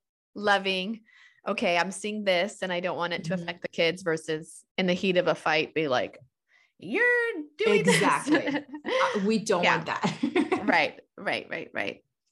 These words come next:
Speaker 2: <gasps>
Speaker 1: Right, right, right. Okay, so I have a question for you. What has been your greatest strength,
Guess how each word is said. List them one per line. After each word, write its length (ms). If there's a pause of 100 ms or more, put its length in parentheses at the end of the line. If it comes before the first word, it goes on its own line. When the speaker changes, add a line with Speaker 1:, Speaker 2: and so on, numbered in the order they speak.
(140)
Speaker 2:
<gasps> 260 (420)
Speaker 1:
Right, 260
right, 240
right. 320 (100)
Okay, 200
so 120
I 20
have 220
a 100
question 460
for 80
you. 200
What 280
has 220
been 200
your 260
greatest 460
strength, 520